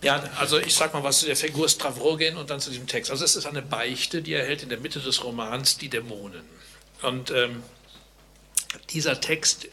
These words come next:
den wir auch nur so gekürzt, äh, vorgelesen haben, äh, der Herausgeber hat sich seinerzeit geweigert, diesen Text zu veröffentlichen, wegen seiner extremen Grausamkeit. Ähm, also, ähm,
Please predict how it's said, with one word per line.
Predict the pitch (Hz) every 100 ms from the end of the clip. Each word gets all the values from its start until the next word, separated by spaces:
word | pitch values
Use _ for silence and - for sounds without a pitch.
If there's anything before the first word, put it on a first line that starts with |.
| -
den | 143
wir | 143
auch | 135 156
nur | 135
so | 127
gekürzt, | 110 - 160 - - -
äh, | 127 113 113 - - - -
vorgelesen | - 131 139 127 131 131 120
haben, | 120 120 131 - - - - -
äh, | - 131 - - - 107 143
der | 139 135 123
Herausgeber | 127 120 151 - 151 139
hat | 143
sich | - 143 131
seinerzeit | 127 135 - 127
geweigert, | 127 120 131 147 120
diesen | 127 113 110
Text | - 127 - - -
zu | -
veröffentlichen, | - 147 131 110 117 107 123
wegen | 120 135 127
seiner | 120 117 117
extremen | - - - 127 135 127 127 -
Grausamkeit. | - 110 - - - - - - - - - - - - - -
Ähm, | 113 107 104 104 98 - - - -
also, | 127 117 117 120
ähm, | 113 113